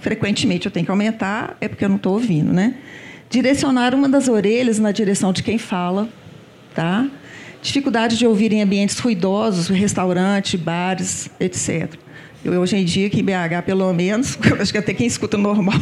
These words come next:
<laughs> não tem dificuldade de ouvir, né?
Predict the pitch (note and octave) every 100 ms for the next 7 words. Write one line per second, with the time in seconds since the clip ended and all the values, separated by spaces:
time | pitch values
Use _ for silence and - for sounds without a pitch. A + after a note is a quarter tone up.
0 | - C#4 C#4 - - - - A3 G#3+ F#3+
1 | A#3 A#3 G3+ G3+ G3 G#3+ A3+ G3+ E3+ E3+
2 | F3